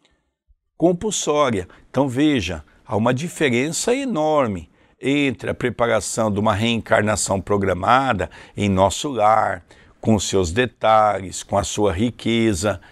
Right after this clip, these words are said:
de informações, e agora para uma reencarnação compulsória. Então é importante nós começarmos a entender todo esse quadro.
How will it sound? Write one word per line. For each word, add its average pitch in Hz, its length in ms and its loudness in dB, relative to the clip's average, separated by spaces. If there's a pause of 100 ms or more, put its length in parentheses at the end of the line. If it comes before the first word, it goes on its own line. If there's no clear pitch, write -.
(440)
de 101 720 0
informações, 120 1120 -2 (260)
e 110 160 -2
agora 123 480 -2
para 208 140 -10
uma 180 160 0
reencarnação 117 1200 0 (240)
compulsória. 165 840 -2 (280)
Então 131 320 0
é 190 60 -4
importante 190 840 0
nós 135 420 -2
começarmos 131 720 0
a 151 80 4
entender 143 680 0 (220)
todo 147 220 0
esse 170 240 0
quadro. 131 640 -2